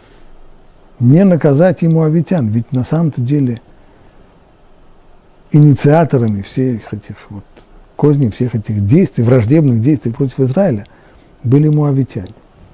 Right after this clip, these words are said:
Так спрашивают комментаторы. Чтобы объяснить их вопрос, вспомним последовательность событий, как она излагается вот во второй части книги Бамидбар. Сорок лет провел еврейский народ в Синайской пустыне.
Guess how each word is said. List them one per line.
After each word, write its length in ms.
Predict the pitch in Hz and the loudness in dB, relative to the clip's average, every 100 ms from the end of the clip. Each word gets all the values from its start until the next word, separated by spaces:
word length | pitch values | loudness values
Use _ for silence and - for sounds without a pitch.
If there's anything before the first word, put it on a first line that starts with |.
| _ _ _ - | _ _ _ 0
Так 160 | 185 | 0
спрашивают 360 | - 180 139 147 | 2 0 0 -2
комментаторы. 420 | 151 127 95 110 | -2 -2 -4 -8
Чтобы 240 | - 120 - - - | -6 -6 -6 -12 -10
объяснить 460 | 117 120 196 202 180 | -2 2 2 2 0
их 140 | 143 | -2
вопрос, 400 | 147 208 196 - - - - _ _ - | 0 0 0 -4 -20 -20 -20 _ _ -20
вспомним 760 | - 180 202 185 180 143 - - - - - - - | -2 2 4 4 2 0 -6 -20 -20 -20 -20 -20 -4
последовательность 760 | 147 175 196 185 175 160 156 | 0 2 4 4 2 0 -4
событий, 560 | - 147 131 101 - - _ _ _ _ _ _ - - - - - - | -2 0 0 -2 -8 -20 _ _ _ _ _ _ -20 -20 -20 -20 -18 -2
как 200 | 160 156 | 0 0
она 220 | 151 151 | 2 2
излагается 580 | 120 117 135 175 165 - | 0 0 2 2 -2 -8
вот 200 | 127 - | -14 -16
во 60 | - | -14
второй 340 | - 135 147 | -2 0 0
части 460 | - 147 143 - - _ _ _ | 0 -2 -4 -10 -14 _ _ _
книги 300 | - 143 131 | 0 2 2
Бамидбар. 500 | 120 123 110 98 98 - _ _ _ _ _ - - _ _ _ _ _ _ - - _ _ _ _ _ _ _ _ - - - - | 2 0 -2 -6 -14 -18 _ _ _ _ _ -20 -20 _ _ _ _ _ _ -20 -20 _ _ _ _ _ _ _ _ -18 -16 -18 -6
Сорок 320 | - 214 202 | 2 4 4
лет 240 | 165 202 151 | 4 2 2
провел 320 | 143 160 151 | 2 4 2
еврейский 380 | 131 151 - 123 | 2 -2 -2 -4
народ 320 | 120 151 143 | -2 -2 -4
в 20 | |
Синайской 380 | 131 120 120 113 | -6 -6 -6 -12
пустыне. 460 | - - - 98 | -12 -20 -20 -20